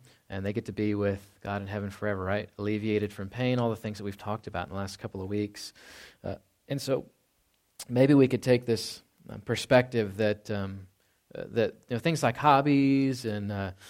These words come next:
like, family life and all the good things that God gives to us, He doesn't want us to go, "Hey, d-, don't worry about any of that. Don't, you know, um, just, um, don't care for your families. Don't go to work. Don't do that kind of stuff." No, he, He's given us those things for a time,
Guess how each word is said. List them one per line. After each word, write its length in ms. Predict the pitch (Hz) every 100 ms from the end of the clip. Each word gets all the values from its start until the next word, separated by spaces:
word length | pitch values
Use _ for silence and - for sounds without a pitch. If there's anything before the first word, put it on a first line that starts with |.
| - -
like, 260 | 107 101 -
family 340 | 143 143 143
life 640 | 135 135 135 131 131 127 117
and 80 |
all 160 | 117 190
the 60 | 175
good 180 | 160
things 180 | - 139
that 60 | 127
God 220 | 120 110
gives 220 | 117 127
to 80 | 127
us, 80 | 113
He 80 | 139
doesn't 180 | 147 160
want 140 | 151
us 80 | 123
to 80 | 127
go, 100 | 131
"Hey, 160 | 135
d-, 240 | 110 135 - -
don't 140 | - 151
worry 160 | 147
about 160 | 143 143
any 140 | 143
of 40 | 139
that. 220 | 139 127
Don't, 240 | 131 120
you 60 | 117
know, 100 | 104 - - -
um, 500 | 117 113 107 107 95
just, 240 | 113 110 110
um, 260 | 104 101 101
don't 220 | 135 - - - -
care 180 | 143 127
for 80 |
your 100 | 131
families. 400 | 123 131 131 127
Don't 160 | 127 127
go 160 | 127 131
to 80 |
work. 340 | 123 123 123 120
Don't 140 | 117
do 120 | 123
that 120 | 123 -
kind 120 | 113
of 60 |
stuff." 220 | - 107 -
No, 140 | 131
he, 140 | 120 123 - - _
He's 180 | 117 107
given 220 | 165 226
us 100 | 160
those 200 | 123 -
things 280 | 120 113 -
for 240 | - 143
a 60 | 143
time, 420 | 127 120 117